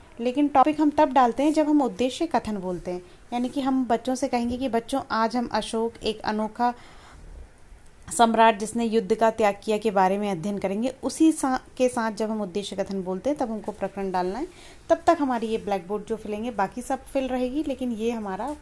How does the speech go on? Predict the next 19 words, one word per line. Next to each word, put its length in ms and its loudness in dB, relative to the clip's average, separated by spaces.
पॉइंट 340 -4
ब्लैंक 360 -4
रहेगा। 320 -12
अब 200 -2
आते 260 -2
हैं 160 -2
पाठ्य 320 0
योजना 300 -4
के 100 -6
पहले 280 -2
पॉइंट 280 -4
पे, 120 0
जो 120 -4
कि 120 -10
है 60 -6
सामान्य 460 -2
उद्देश्य। 400 -4
मैंने 180 -2
यहाँ 120 -4